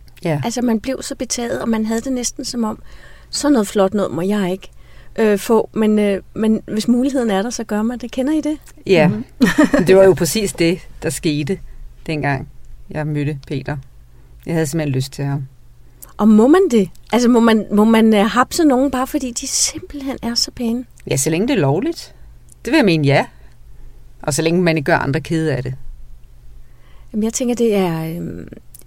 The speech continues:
Speaker 2: at der er i hvert fald en del mænd, måske, der er, finder en, en ung, smuk kvinde og bliver, og bliver vild med det der, øhm, det der smukke ydre, men, men måske er det ikke nær så meget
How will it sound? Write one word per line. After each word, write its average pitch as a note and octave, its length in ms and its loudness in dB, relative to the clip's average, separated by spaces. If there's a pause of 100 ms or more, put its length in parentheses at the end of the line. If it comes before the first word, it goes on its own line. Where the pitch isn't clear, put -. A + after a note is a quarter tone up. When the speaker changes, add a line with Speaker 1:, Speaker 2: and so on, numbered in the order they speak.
(320)
Speaker 2:
at F#3 160 -6
der F3 60 -6
er G#2+ 220 -6
i C3 60 -8
hvert E3 160 -4
fald G#3 140 -4
en F#3+ 80 -4
del G3+ 240 -2
mænd, A3+ 280 2 (100)
måske, A3+ 440 -6
der F#3 200 -4
er, F3 300 -10 (920)
finder G#3+ 360 -6
en, G3+ 340 -4 (260)
en G3+ 240 -2 (380)
ung, - 220 -4
smuk G#3+ 320 -4 (100)
kvinde A3 500 -2 (800)
og G#3 140 -6
bliver, G3 440 0
og G3 100 0
bliver G#3+ 180 4
vild A3+ 220 0
med A#3 100 2
det G#3+ 200 -2
der, F#3+ 440 -2
øhm, F#3 300 -8 (1200)
det A3 120 0
der A3 160 4
smukke A3 500 2
ydre, A#3+ 360 0
men, G#3+ 340 0
men G#3 240 2
måske G#3 260 -4
er B3 40 -6
det C4 60 -8
ikke C4 120 -6
nær B3 100 -8
så C4 80 -8
meget B3+ 260 -6